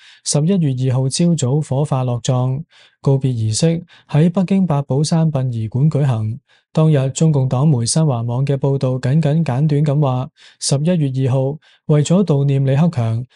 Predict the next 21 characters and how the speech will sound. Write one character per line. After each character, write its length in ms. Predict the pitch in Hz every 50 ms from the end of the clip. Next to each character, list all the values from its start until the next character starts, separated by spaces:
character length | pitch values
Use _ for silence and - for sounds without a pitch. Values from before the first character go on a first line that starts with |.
| _ _ _
首 240 | - - 139 135 160
都 160 | 160 185 185
天 180 | 180 - 185 180 175
安 120 | 175 175
門 160 | 170 135 113
下 220 | 120 107 127 127 131
半 220 | 127 143 139 139
旗 180 | 135 - 113 107
致 220 | 110 - 143 143 151
哀。 300 | 156 156 156 156 165 175 - _ _ _ - - _ -
中 200 | - 165 165 160
共 200 | 143 135 131 135
黨 200 | - 123 131 160
媒 280 | 170 139 120 113 117
嘅 160 | 113 143 139
報 180 | 139 - 147 143
道 160 | 139 135 127
完 320 | 131 135 120 120 117 117 120
全 220 | - - 120 120
一 100 | 147 170
致， 380 | 160 - 151 143 143 143 143